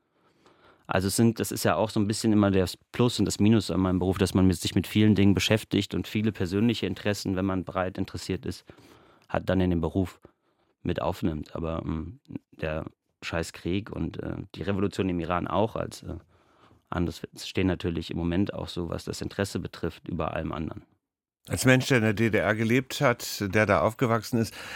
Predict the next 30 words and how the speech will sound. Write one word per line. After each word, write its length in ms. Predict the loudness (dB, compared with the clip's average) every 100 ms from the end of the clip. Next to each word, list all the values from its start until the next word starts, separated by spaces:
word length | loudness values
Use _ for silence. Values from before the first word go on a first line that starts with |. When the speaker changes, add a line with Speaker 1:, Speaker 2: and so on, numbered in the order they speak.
| -10
Speaker 2:
als 180 | -4 4
Mensch, 220 | 6 6
der 160 | 4 4
Heiner 200 | 4 4
Müller 240 | 4 2
persönlich 640 | 2 0 0 2 2 0 -4
kannte 400 | -6 -4 -2 -2
und 220 | -2 -4 -6 -12
das 220 | -6 -2 0
Werk 180 | 0
von 180 | 0 -2
Heiner 220 | 0 0
Müller 300 | 0 2 0 -2 -12 -16 -18 -20 -8
zumindest 640 | 0 4 4 0 -4 -6
lesend, 500 | 2 4 4 2 0
aber 200 | 0 -2
auch 80 | -4
schon 320 | -4 -2 -2
vielfach 360 | -4 -6 -6 -6
am 120 | -6
Theater 480 | -4 -4 -2 -2 -4
gesehen 560 | -6 -4 -2 -2 -2
hat, 300 | -4 -6 -8
muss 240 | -4 -4 -6
ich 60 |
Sie 140 | -8 -6
fragen, 300 | -4 -2 -2
was 140 | -4
fasziniert 600 | -4 -6 -4 0 0 0
Sie, 360 | 0 0 0